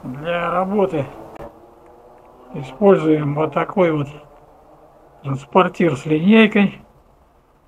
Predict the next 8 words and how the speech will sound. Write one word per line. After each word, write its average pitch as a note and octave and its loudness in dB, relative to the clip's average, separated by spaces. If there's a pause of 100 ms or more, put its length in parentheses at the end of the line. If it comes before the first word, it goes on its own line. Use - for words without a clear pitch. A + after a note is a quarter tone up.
(680)
Вот. D#3 -10 (4000)
А F3+ -4
он G#3 0
нам F#3 4
нужен D#3+ 6
для D3+ -4
того, G3 4
чтобы E3 -4